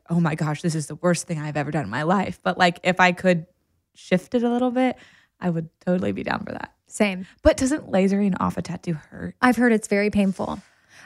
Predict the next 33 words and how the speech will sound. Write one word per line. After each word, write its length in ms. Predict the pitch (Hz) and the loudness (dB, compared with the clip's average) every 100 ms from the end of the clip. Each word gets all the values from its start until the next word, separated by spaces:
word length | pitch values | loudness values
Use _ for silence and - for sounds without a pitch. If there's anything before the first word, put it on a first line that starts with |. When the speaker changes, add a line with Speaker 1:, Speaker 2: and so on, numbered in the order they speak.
| _ | _
Speaker 2:
But 220 | 311 302 - | 2 2 0
Speaker 1:
Yeah. 60 | - _ _ | -16 _ _
Speaker 2:
I've 160 | 285 370 | -2 2
gotten 260 | 440 262 | 2 4
laser 300 | 233 220 240 | 4 4 4
hair 140 | 233 214 | 2 2
removal. 720 | 196 185 214 226 220 220 - _ _ _ - | 2 2 2 2 2 2 -2 _ _ _ -6
I, 120 | 269 269 | -4 2
I've 200 | 247 233 | 4 4
heard 220 | 247 214 | 4 4
it's 220 | 202 - | 0 2
more 140 | 208 | 0
painful 420 | 196 202 185 196 185 | 4 4 4 0 0
than 380 | 185 180 175 - - | 0 -2 -4 -8 -4
that. 120 | 233 | 2
I 40 | |
mean, 80 | - | 6
Speaker 1:
That? 140 | 220 254 | 6 6
Speaker 2:
removing 340 | 285 339 285 | 6 6 6
the 60 | 226 | 6
hair, 360 | 226 247 220 - | 6 6 4 4
and 120 | 285 | 4
then 120 | 311 | 6
they 120 | 302 | 6
numb 260 | 269 240 240 | 6 6 6
you, 260 | 254 247 247 | 6 4 2
so 180 | - 233 | 2 0
it's 180 | 233 | 0
really 180 | 262 233 | 2 4
not 200 | 220 196 | 4 2
that 160 | 196 190 | 2 2
Speaker 1:
Okay. 80 | - | 4
Speaker 2:
bad. 380 | 220 240 254 | 6 6 2